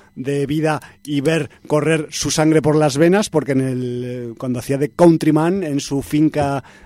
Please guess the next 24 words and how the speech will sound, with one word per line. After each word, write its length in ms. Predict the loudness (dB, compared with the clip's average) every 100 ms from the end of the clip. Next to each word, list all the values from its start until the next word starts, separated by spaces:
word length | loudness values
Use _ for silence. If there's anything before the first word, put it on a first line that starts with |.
| -14
y 320 | -6 -2 -2
con 180 | -2 -2
sus 160 | -2 -4
comodidades, 500 | -2 -2 -2 -4 -6
pues 160 | -8
parece 260 | -10 -12 -10
ser 160 | -12 -10
que 100 | -8
no 60 |
estaba 220 | -8 -10 -10 -10 -8
el 100 | -8
hombre 240 | -6 -6
muy 120 | -8
satisfecho, 540 | -10 -12 -16 -16 -18 -14
¿no? 60 |
Entonces, 320 | -14 -12 -14
pues, 260 | -14 -14 -14
ese 200 | -12 -8 -6
giro, 420 | -4 0 0 0 -10 -20 -20
ese 180 | -14 -12
giro, 200 | -6 -6
ese 160 | -4 -4
cambio 300 | 0 0 0
radical, 680 | -2 -2 -2 0 0 0